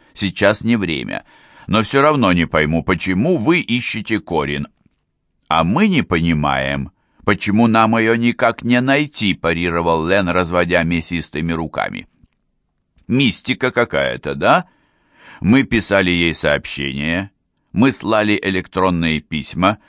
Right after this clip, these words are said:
мы звонили ей на мобильник и домой, чёрт возьми, я даже заезжал в школу. Тебе это известно?" Адам прикусил губу и смолчал.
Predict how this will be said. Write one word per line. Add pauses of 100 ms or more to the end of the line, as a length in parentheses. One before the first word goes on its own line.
(160)
мы
звонили
ей
на
мобильник
и
домой,
чёрт
возьми,
я
даже
заезжал
в
школу. (720)
Тебе
это
известно?" (800)
Адам
прикусил
губу
и
смолчал.